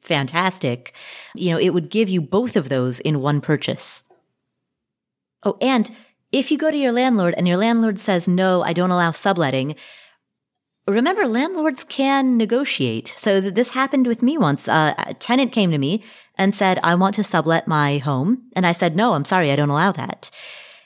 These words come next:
And the tenant didn't <laughs> take no for an answer and very politely came back and said, "Can you tell me, what are your concerns? Why is it that you don't allow that?"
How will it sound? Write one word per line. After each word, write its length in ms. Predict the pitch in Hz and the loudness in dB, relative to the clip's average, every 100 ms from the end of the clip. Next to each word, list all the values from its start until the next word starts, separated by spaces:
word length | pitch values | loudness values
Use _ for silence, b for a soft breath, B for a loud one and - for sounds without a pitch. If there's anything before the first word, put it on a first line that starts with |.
| B | B
And 460 | 208 214 202 196 180 | 0 2 4 4 2
the 140 | 170 | 0
tenant 400 | 185 185 214 214 - _ 156 | 0 0 0 0 -4 _ -2
didn't 500 | 202 214 - 196 214 | 0 0 0 0 2
<laughs> 20 | |
take 220 | 202 214 | 0 2
no 140 | 202 | 0
for 160 | 202 214 | 2 2
an 80 | 202 | 4
answer 320 | 147 202 254 | 4 2 2
and 160 | 240 160 | 2 2
very 260 | 175 285 | 2 0
politely 560 | 302 311 196 170 160 196 | 0 0 2 0 0 0
came 220 | 226 214 | 2 2
back 320 | 180 143 196 | 2 2 0
and 120 | 185 | 0
said, 360 | - 170 165 160 B B B B - | 2 2 2 0 B B B B -10
"Can 180 | - 220 | -2 2
you 440 | 240 233 226 226 _ | 2 2 0 -4 _
tell 220 | - 339 | -2 0
me, 160 | 294 151 | 2 2
what 160 | 147 226 | 2 0
are 40 | |
your 140 | 247 | 0
concerns? 640 | 254 247 - 226 147 143 180 | 0 0 0 2 2 0 0
Why 160 | 220 | 2
is 160 | 254 247 | 2 0
it 100 | 143 | -2
that 80 | 135 | -2
you 160 | 139 | -2
don't 400 | 135 135 135 127 | 0 0 0 -2
allow 320 | - 131 123 117 | -4 -2 -2 0
that?" 300 | 120 120 | -2 -2